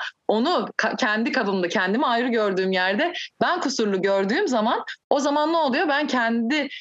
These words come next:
e, o sınırlı işte kendimi ben diye tarif ettiğim yere düştüğümde ayrı görüyorum ve acı çekiyorum orada. Şimdi işte diyelim başta işte üç ay çok yüksek hissettim, üç ay düştüm. Yani bu örnek sadece.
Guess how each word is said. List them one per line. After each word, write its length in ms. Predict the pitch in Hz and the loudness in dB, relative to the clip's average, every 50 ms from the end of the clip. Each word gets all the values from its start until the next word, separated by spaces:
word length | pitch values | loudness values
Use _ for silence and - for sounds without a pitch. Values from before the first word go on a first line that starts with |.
| - - _ - | -18 -10 _ -2
e, 240 | 190 185 185 185 185 - | 0 2 2 2 2 2
o 80 | - 214 | 0 -2
sınırlı 720 | - - - 247 247 247 240 233 247 269 269 262 - - | -2 -2 -2 0 0 0 0 2 2 2 2 0 0 -2
işte 440 | - - - - - 190 180 180 185 - | -4 -4 -4 -2 0 0 0 0 0 0
kendimi 500 | - 196 185 190 196 202 208 208 190 - | 0 0 2 0 0 0 0 0 0 0
ben 240 | 202 202 214 214 202 | 0 0 0 0 0
diye 200 | 196 190 190 190 - _ _ - - | 0 0 0 -2 -4 _ _ -4 -2
tarif 340 | 208 185 180 185 196 - | 0 2 2 0 0 0
ettiğim 320 | 202 170 175 - 202 185 185 | 0 -2 0 -2 -2 0 0
yere 360 | 185 190 196 214 214 - - | 0 0 0 0 0 -2 -2
düştüğümde 580 | 190 175 - - - 170 165 185 208 302 440 427 - - - - - _ _ _ - | -4 -4 -4 -4 -2 -2 0 0 0 0 -2 -2 -4 -8 -10 -12 -14 _ _ _ -2
ayrı 300 | - 302 339 403 415 392 | 0 2 2 2 0 0
görüyorum 420 | 285 269 240 226 226 220 247 359 | 0 0 0 2 2 0 0 0
ve 100 | 440 - | 0 0
acı 200 | - 339 392 415 | 0 0 0 -2
çekiyorum 500 | 381 - 320 247 262 226 196 170 165 160 | -2 -2 -2 -2 -2 0 0 0 0 0
orada. 340 | 156 156 147 143 147 139 143 - - - - | 0 0 0 0 0 -2 -2 -4 -8 -10 -8
Şimdi 240 | - - 269 285 311 | -4 -2 -2 0 0
işte 200 | 302 - 339 277 | 0 0 0 0
diyelim 280 | 320 339 339 359 330 269 | 0 0 0 0 0 0
başta 300 | 285 294 285 294 - 339 | 0 0 0 -2 -2 -2
işte 300 | 320 - - 302 262 - | -2 -2 -2 -2 -2 0
üç 200 | 294 302 - - | -2 0 0 2
ay 220 | 311 269 226 220 - - 208 | 2 2 0 -2 -4 -6 -4
çok 200 | - 269 226 - | -2 -2 -2 -2
yüksek 300 | 233 220 - - 220 220 | -2 -2 0 -2 -2 -2
hissettim, 440 | - - - 190 180 - - 226 220 247 | -2 -2 -2 -2 0 0 0 0 0 0
üç 120 | 240 - | 0 0
ay 200 | 269 220 208 185 | 0 0 0 0
düştüm. 420 | 180 170 - - - 156 202 202 - - - - - - | -2 -4 -4 -4 -2 -2 -2 -4 -6 -12 -12 -6 -4 -2
Yani 360 | 180 156 160 156 151 156 156 | 0 2 2 0 0 0 0
bu 120 | - - | 0 2
örnek 260 | 214 202 202 202 202 | 2 2 2 0 0
sadece. 540 | - - 165 147 151 156 160 - 262 370 - | 0 0 0 2 0 0 0 0 0 -2 -2